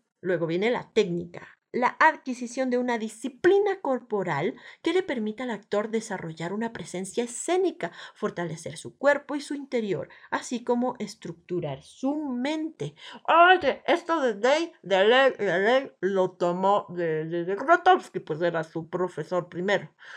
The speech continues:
Ajá, sí, pues ¿te acuerdas que Grotowski era muy estricto en lo corporal con el actor? Sí, pues, pues él también al parecer, pues él también.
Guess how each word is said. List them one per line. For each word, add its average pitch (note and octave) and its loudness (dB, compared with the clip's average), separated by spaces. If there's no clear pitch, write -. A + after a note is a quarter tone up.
Ajá, D#4 0
sí, G#3+ -2
pues F3 -4
¿te D#3+ -4
acuerdas F3+ -2
que A3 0
Grotowski G#3+ -4
era E3+ -2
muy F#3+ 0
estricto E3+ -4
en E3 -4
lo E3+ -4
corporal E3 -4
con G#3 -6
el F#3+ -6
actor? G#3+ -4
Sí, - 0
pues, F3+ -10
pues - -10
él G3 0
también F#3+ -2
al F#3+ 0
parecer, B3+ 0
pues - -10
él E3+ -6
también. A#3 -2